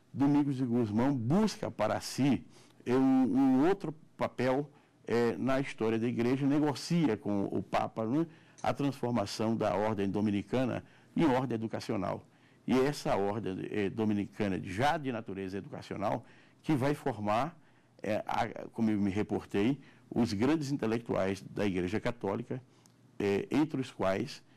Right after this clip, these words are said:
é, exceleu a figura de Santo Tomás de Aquino.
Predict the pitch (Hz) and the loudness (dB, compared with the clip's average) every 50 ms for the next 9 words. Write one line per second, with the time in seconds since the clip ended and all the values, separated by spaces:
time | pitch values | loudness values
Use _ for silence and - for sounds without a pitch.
0 | _ _ _ - - - 107 104 - 107 135 147 - - 139 131 - 95 98 95 | _ _ _ -8 -2 0 2 2 4 4 2 2 0 0 -2 0 0 2 2 2
1 | 104 120 135 139 - - - _ _ _ _ - _ - - - 117 - - 113 | 2 0 0 -2 -8 -20 -20 _ _ _ _ -20 _ -6 -4 -4 -4 -2 -6 -10
2 | - - - 98 110 120 127 131 - _ _ _ - 117 110 - - - 110 104 | -8 -6 -4 -2 -2 -2 -4 -6 -10 _ _ _ -6 -6 -6 -4 -2 -2 -4 -4
3 | - - 104 - 104 98 98 - - - - - - | -2 -4 -4 -2 -2 -2 -2 -4 -4 -6 -6 -8 -10